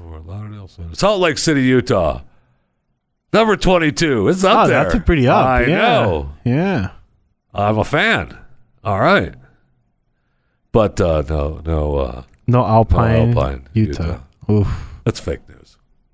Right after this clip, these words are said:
Speaker 1: It's fake news. Alpine didn't make the list.
Speaker 2: Population of ten thousand, I think it was.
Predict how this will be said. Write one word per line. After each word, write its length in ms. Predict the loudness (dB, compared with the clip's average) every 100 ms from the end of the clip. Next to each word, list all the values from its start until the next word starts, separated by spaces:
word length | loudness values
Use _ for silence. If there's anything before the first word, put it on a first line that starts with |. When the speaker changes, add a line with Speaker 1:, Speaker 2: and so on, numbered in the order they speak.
| _ _ _ _ _ _ _ _
Speaker 1:
It's 100 | -6
fake 240 | -4 -2
news. 220 | -2 -2
Alpine 340 | -2 -2 0 -2
didn't 160 | -2 -4
make 140 | -6
the 80 | -4
list. 340 | -8 -10 -18 _ _ _ _ _ _ _ _
Speaker 2:
Population 460 | 0 2 2 2 0
of 100 | -4 -8 _ _ _ _ -10
ten 440 | -4 -2 -2 -6 -10
thousand, 360 | -6 -4 -2 -4
I 40 |
think 240 | -4 -6 -6
it 40 |
was. 300 | -8 -10 -14